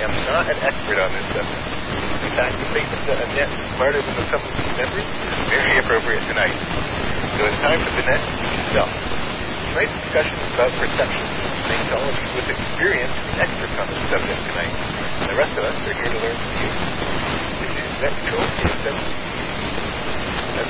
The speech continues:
Net Control operator tonight, I'm going to simply be a facilitator and the direction of this discussion. To get the topic moving, I'd like to start with people who've had experience with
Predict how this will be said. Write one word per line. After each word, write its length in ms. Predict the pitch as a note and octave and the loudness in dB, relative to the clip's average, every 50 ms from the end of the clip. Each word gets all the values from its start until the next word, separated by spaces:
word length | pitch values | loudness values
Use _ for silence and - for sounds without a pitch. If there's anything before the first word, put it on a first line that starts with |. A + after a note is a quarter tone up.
| - - | 0 0
Net 80 | - | 0
Control 320 | - - E3+ - - F#3 E3 | 2 0 0 0 2 2 4
operator 400 | E3 E3+ - - C3 A#2 - - - | 4 2 2 0 -2 -2 -2 -2 -2
tonight, 240 | - B2 - A3+ - - B2 | -2 -2 -2 -2 -2 -2 -2
I'm 80 | A#2 - - - | -2 -2 -2 -2
going 160 | - - - - | -2 0 0 0
to 80 | - - - - | 0 0 0 0
simply 240 | - - - - - - - | 0 0 0 0 0 0 0
be 160 | - - - | 0 0 0
a 80 | - - | 0 0
facilitator 640 | - - - - G3+ G3+ F#3+ F#3 F#3 G3 G3 G3 | 0 0 2 2 2 2 2 2 2 2 2 2
and 320 | - - - - G3 F#3+ E3 | 0 0 0 0 0 0 0
the 240 | - - - - - | 0 0 0 0 2
direction 320 | - - - - - - | 2 2 4 2 2 0
of 160 | - - - | 0 0 0
this 160 | - - - | 0 0 0
discussion. 400 | - - - - - - - - | 0 0 2 2 0 0 0 -2
To 760 | - - - - - - - - - - - - A#2+ - - - | 0 0 0 2 2 2 2 2 2 2 0 0 0 2 2 2
get 80 | - - | 2 2
the 160 | - - - | 2 2 2
topic 240 | - D3 - - - - - | 4 4 4 2 0 0 -2
moving, 240 | - - - - - - - - - - - - | 0 0 0 0 0 0 0 0 0 -2 -2 -2
I'd 240 | - - - - - | -2 -2 0 0 0
like 160 | - - - | 2 2 2
to 100 | - - - - | 2 0 0 2
start 160 | - - - - | 2 2 2 2
with 80 | - - | 0 0
people 320 | - - - - - - - - | 0 0 0 -2 -2 -2 -2 0
who've 160 | - - - - D3 | 0 0 0 0 0
had 80 | B2+ | 0
experience 640 | B2 B2 A#2+ - - - - - - C#3+ C#3+ C#3+ - | -2 -2 -2 -2 -2 -2 -2 0 0 0 0 0 0
with 160 | - - - | 0 0 -2